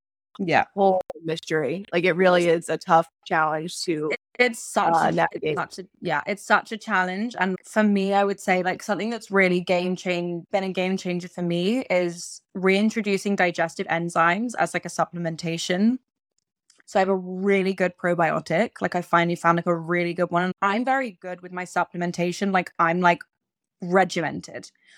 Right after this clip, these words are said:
Speaker 1: Like, I know some people are like, "Oh, I take it when I'm," like, I'm regimented with my supplementation. I do it every single day.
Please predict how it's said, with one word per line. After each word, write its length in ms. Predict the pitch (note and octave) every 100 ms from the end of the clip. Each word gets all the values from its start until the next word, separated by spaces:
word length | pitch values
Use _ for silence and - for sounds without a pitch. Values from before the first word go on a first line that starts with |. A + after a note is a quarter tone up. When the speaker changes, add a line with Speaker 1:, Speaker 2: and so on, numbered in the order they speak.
| -
Speaker 1:
Like, 120 | G#3 A3+
I 60 |
know 120 | A3 A3+
some 220 | - A3+
people 220 | A3 G#3+ G#3
are 40 |
like, 60 | G#3
"Oh, 180 | D#4 E4+
I 100 | D#4+
take 280 | E4 C#4 C#4
it 100 | C4
when 140 | B3
I'm," 220 | A#3 A#3 A#3
like, 140 | F#3+ -
I'm 380 | F#3+ G3 F#3 F3+
regimented 720 | F#3 F3 - E3 D#3+ E3 D#3+
with 100 | E3+
my 120 | E3
supplementation. 760 | E3 E3+ - E3+ E3 E3+ F3 F#3
I 80 | F3
do 140 | F3+ D#3+
it 60 |
every 180 | E3 E3+
single 300 | E3+ E3+ E3+
day. 460 | E3 D#3+ F3+ B3